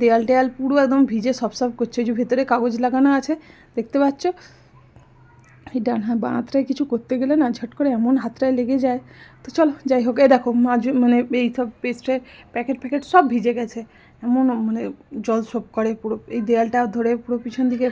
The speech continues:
পুরো জল আসে। তো এই যে ম্যাক্রেমের ধাগাগুলো, কত ম্যাক্রেমের ধাগা আছে। তো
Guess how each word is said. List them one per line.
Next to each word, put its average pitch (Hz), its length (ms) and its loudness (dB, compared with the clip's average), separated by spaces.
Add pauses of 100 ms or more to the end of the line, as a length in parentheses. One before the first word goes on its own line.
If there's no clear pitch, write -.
পুরো 247 140 0 (120)
জল 233 140 0 (560)
আসে। 277 160 0 (100)
তো 285 80 0 (760)
এই 214 100 -6
যে 233 140 -2
ম্যাক্রেমের 226 520 -4
ধাগাগুলো, 220 420 -4 (160)
কত 202 160 -8 (160)
ম্যাক্রেমের 240 440 -2 (100)
ধাগা 220 220 -6 (100)
আছে। 220 200 -8 (600)
তো - 40 -2